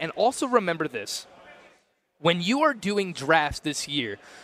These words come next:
you always want to remember, if it's a keeper league draft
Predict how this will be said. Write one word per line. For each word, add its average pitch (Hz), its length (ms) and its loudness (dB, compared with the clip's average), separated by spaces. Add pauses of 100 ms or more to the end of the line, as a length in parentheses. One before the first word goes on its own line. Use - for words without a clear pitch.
(200)
you 190 140 2
always 262 460 4
want 202 260 2
to 202 120 -10
remember, 160 520 0
if 180 160 -2
it's 190 100 -4
a - 20 -4
keeper 247 320 0
league 226 220 -2
draft 151 400 2